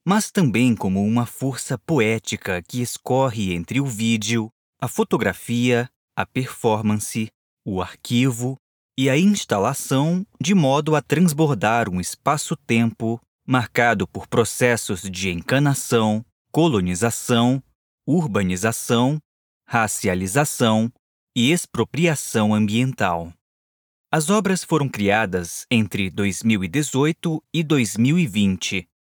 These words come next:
a partir de uma pesquisa criação artística, performativa, histórica e ambiental,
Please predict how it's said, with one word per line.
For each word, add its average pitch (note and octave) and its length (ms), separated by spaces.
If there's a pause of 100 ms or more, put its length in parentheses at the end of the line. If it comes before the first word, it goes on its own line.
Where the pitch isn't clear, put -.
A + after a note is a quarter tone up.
(140)
a A#2+ 100
partir F3 480
de E3 140
uma E3+ 140
pesquisa B2 640
criação F#2+ 640
artística, D#3+ 920 (180)
performativa, C3 1200 (340)
histórica G#2 840
e F2+ 140
ambiental, A#2+ 720